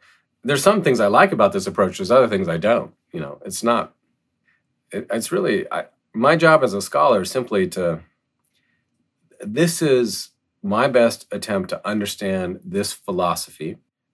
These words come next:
Um, for reasons I try to set forth, this philosophy clearly was behind the Constitution.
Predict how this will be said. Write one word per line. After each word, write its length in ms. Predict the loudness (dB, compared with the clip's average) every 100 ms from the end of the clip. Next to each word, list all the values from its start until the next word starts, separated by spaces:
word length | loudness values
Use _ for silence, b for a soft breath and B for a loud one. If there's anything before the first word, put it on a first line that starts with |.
| _ -12
Um, 380 | -10 -8 -10 -14 _ -12
for 140 | -4
reasons 320 | 0 2 2
I 100 | 2
try 140 | 2 0
to 60 |
set 220 | 0 -4 -4
forth, 260 | -6 -4
this 200 | -4 -4
philosophy 420 | -2 0 0 -2
clearly 720 | -10 -8 -2 0 2 0 -2 -6
was 160 | -8
behind 380 | -6 -6 -4 -4
the 40 | -6
Constitution. 840 | -6 -8 -8 -8 -6 -8 -12 -14